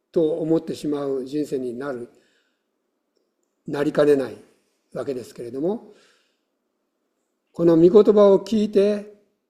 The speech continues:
心に命をいただいた人たちは、苦労が多かろうとも、その人生の中で喜びを感じて生きていくことができるということです。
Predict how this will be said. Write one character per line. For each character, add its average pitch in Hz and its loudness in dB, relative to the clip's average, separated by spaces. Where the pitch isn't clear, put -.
心 185 2
に 160 2
命 185 -2
を 151 -2
い 131 -12
た 156 -2
だ 156 -2
い 147 -8
た 127 -10
人 - -8
た 120 -14
ち - -14
は、 170 -10
苦 - -8
労 202 4
が 143 2
多 151 0
か 170 -4
ろ 156 -2
う 131 -8
と 131 -8
も、 110 -12
そ 175 2
の 214 2
人 196 2
生 175 2
の 147 0
中 185 0
で 135 -6
喜 151 0
び 208 0
を 190 0
感 185 -6
じ 165 -10
て 180 -4
生 147 -8
き - -20
て 226 -4
い 165 -2
く - -12
こ 160 -12
と 254 -6
が 123 -8
で 131 -8
き 247 -4
る 277 -2
と 131 -14
い 120 -12
う 123 -14
こ 127 -14
と 120 -16
で 98 -20
す。 - -20